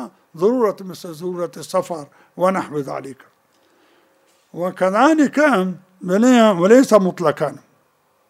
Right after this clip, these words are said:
وكذلك الرواية الثالثة من رواية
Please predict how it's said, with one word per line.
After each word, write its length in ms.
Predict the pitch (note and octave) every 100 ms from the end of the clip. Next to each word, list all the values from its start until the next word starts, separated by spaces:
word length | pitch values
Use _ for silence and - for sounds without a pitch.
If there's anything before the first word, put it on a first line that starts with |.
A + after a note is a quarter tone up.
| _ _ _ _ _ _ _ _ _ _ _ _ _ _ _ _ _ _ _ _ _ - - - - -
وكذلك 640 | D#3+ F#3 G3 C4 C4+ C4+
الرواية 600 | B3+ A3+ G#3 A#3+ C#4+ D4+
الثالثة 640 | B3 G#3+ D4 C#4+ G3 E3+ B2+ A#2+ _ _ _ -
من 160 | D#3+
رواية 580 | F3 E3+ F#3 A3+ D4 C#4+